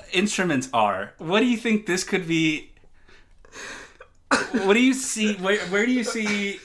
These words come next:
a piano, like a grand piano, and just say, like, "I bet, like, mozzarella sticks would work there. I bet I could build that."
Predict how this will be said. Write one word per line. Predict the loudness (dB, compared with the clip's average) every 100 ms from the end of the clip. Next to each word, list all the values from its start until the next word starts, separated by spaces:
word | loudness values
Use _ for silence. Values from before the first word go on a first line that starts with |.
| -20 -18 -6
a | -6
piano, | -4 -2 2 2 2
like | 2 2
a | 2
grand | 4 4 4
piano, | 4 4 2
and | 0
just | -2
say, | -2 0
like, | 0 0 -4 -10 -20 -20 -20 0
"I | 2
bet, | 4 2 0
like, | 0 0 0 -8 -14 -14 -16 -2
mozzarella | 4 4 4 4 4
sticks | 2 -2 -6 -6
would | -6
work | -4 -6 -8 _
there. | -8 -6 -6 -10 -6
I | -2
bet | 0
I | 0
could | -2 -6 -4
build | -2 -2
that." | -4 -6